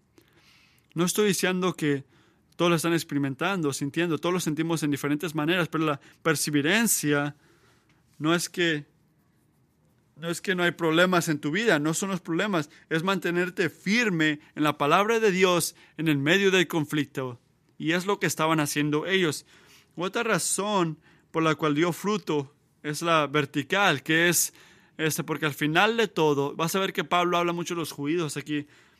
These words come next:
y es unas cosas muy duras, pero esta es la realidad. Al final, nadie puede pararse contra el Dios soberano y su plan de salvar a su gente. Nadie puede ganarle a eso. Lo ves en Tesalónica,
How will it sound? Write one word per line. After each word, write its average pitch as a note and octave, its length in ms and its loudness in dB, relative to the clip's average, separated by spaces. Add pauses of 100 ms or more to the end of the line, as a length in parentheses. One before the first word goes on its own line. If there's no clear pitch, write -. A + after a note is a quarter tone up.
(140)
y D3+ 60 -4
es E3 120 -6
unas G3 180 -4
cosas G3+ 320 -6
muy F#3+ 200 -6
duras, G#3+ 540 -6 (1000)
pero D#3 240 -2
esta E3 160 -4
es G3 60 -2
la F#3+ 80 0
realidad. E3 680 0 (640)
Al C#3+ 160 -8
final, D3 640 -2 (880)
nadie D#3+ 500 0
puede D#3 360 0
pararse D#3 600 2
contra C#3 380 -4
el C3 120 -6
Dios E3 400 -2
soberano C3+ 720 -4 (580)
y C#3+ 80 -4
su - 200 -6
plan D#3+ 260 2
de F3 100 -2
salvar C3+ 320 -4
a C3+ 40 -6
su C3 160 -8
gente. D#3 520 -4 (220)
Nadie A3+ 320 -4
puede F#3+ 300 -2
ganarle G3+ 440 -2
a G#3+ 80 2
eso. D3+ 340 -4 (320)
Lo D3 140 -2
ves E3+ 220 0
en F3+ 120 -4
Tesalónica, D#3+ 840 -2